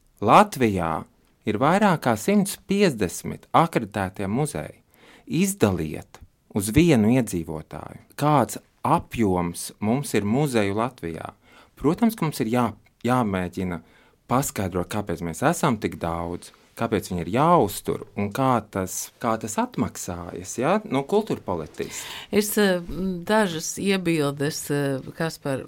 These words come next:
Speaker 2: ja muzejā ir kaut kas tāds, eh, kas, eh, biedē, mēs no tā atsakāmies?
Speaker 1: Nē, nē, protams, ka nē.
Speaker 2: Ka
Speaker 1: Nē, nē, nē.
Speaker 2: Tas bija tas, ko es gribēju
Speaker 1: Nu, kā
Speaker 2: pajautāt.
Speaker 1: Andersena pasakas, taču mēs arī visi mīlam.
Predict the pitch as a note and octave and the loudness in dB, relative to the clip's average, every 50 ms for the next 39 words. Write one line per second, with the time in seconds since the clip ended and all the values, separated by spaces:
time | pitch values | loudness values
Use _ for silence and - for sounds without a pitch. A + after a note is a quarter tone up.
0 | C3+ C#3+ D3+ D#3+ F3+ F#3+ G3 G3+ G3+ G3 G3 - - F3 F#3+ A3 B3 A#3+ A#3 F#3+ | -10 -10 -8 -6 -4 -2 -2 -2 -2 -4 -6 -8 -4 -2 0 2 0 2 2 2
1 | F3 E3+ E3 D#3+ D#3 D3+ - G3 G#3+ G#3 G#3 - F3 D#3+ D#3 - D#3 E3+ - - | 2 2 2 0 0 -2 0 0 0 -2 -2 -2 -4 -4 -4 -4 -6 -8 -6 -2
2 | - G3+ G3 E3+ D3 D#3+ D3+ - - - C#3 C#3 C3+ C3 C3+ C#3 - - D#3+ D#3 | 2 2 4 4 2 0 -4 -8 -8 -6 -4 -2 -2 -2 -4 -8 -8 -8 -8 -8
3 | D3+ - - - - D#3 C#3+ A#2 B2 C#3+ - F#3 F#3+ G3 G3+ F#3+ D3 C3 B2 A#2+ | -8 -10 -12 -10 -8 -6 -6 -4 -6 -6 -4 -2 -2 -2 -2 -2 -4 -6 -6 -6
4 | G#2+ C#3+ - _ _ _ _ _ _ _ _ _ _ _ - - E3 E3 E3 E3 | -8 -12 -14 _ _ _ _ _ _ _ _ _ _ _ -12 -8 -6 -6 -6 -6
5 | - D3 D3 D3+ D3+ D3+ D#3 C3+ C#3 C#3+ - - C#4 C#4 D#4 E4 D#4+ C#4+ C4 A3+ | -6 -6 -6 -6 -6 -6 -6 -8 -8 -8 -10 -10 -10 -10 -8 -6 -6 -4 -4 -6
6 | G3 F#3+ - _ _ - - - - - - _ _ - G3 G#3+ G#3 E3 G2+ G2 | -8 -10 -14 _ _ -20 -20 -20 -20 -20 -20 _ _ 0 2 2 2 2 0 -2
7 | - - F#2+ - B2 G#2+ G2 G2 - - G2+ G2 F#2+ F2 - - D3 C#3+ - - | -4 -8 -6 -4 -4 -4 -4 -6 -6 -6 -6 -6 -6 -8 -8 -8 -10 -10 -10 -10
8 | - B2+ C3+ C3 - G2+ F#2+ G3 G3+ A#3+ A#3+ - A#3 A#3+ A3 G3+ A3 G#3+ A3 G#3 | -8 -6 -4 -4 -4 -4 -4 -4 -6 -6 -2 0 2 2 2 2 0 2 2 0
9 | G#3+ G#3+ - - F3 E3+ F3 F3+ F#3+ F#3 F3+ E3+ E3+ - E3+ D#3+ D3+ D3+ F3 C3 | -2 -2 0 0 0 0 0 -2 -4 -4 -4 -6 -4 -4 -2 0 4 6 8 8
10 | A#2 A2+ A#2 B2 C#3+ D#3 D3+ B2+ G#2+ B2 A#2 A2 G#2+ C3 C#3 C#3+ - A#2 G#2 - | 10 10 10 8 6 4 2 2 2 0 -2 -2 0 -2 -4 -4 -4 -6 -8 -8
11 | A2+ G#2 - A2+ G#2+ - B2+ A#2 F#2+ F2+ F2+ F2+ - - F2+ E2 F2 F#2 F2+ E2+ | -8 -6 -6 -6 -4 -4 -4 -4 -4 -4 -6 -6 -6 -8 -10 -8 -8 -8 -8 -10
12 | D#2+ D#2+ | -10 -10